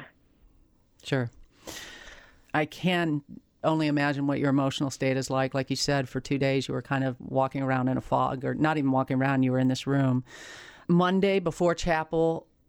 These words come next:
that's the first you came out, right? And you talked to the Title nine coordinator, who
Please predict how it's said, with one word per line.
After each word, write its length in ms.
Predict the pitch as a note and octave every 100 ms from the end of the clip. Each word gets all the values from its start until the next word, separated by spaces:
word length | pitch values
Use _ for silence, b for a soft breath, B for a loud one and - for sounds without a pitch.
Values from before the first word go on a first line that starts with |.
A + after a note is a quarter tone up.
| -
that's 280 | D3+ E3 -
the 80 |
first 240 | F#3 F#3+ -
you 60 |
came 220 | D#3+ E3+ E3
out, 200 | E3 C3+
right? 360 | C#3 C#3 D#3 -
And 160 | D3 C#3+
you 60 |
talked 460 | C#3+ - D#3 D3+ -
to 220 | - D3
the 120 | C#3
Title 300 | C#3 D#3 C#3+
nine 300 | C#3 C#3 C#3
coordinator, 580 | C#3+ D3+ D3+ D3 C#3 C#3
who 280 | E3+ B3 A#3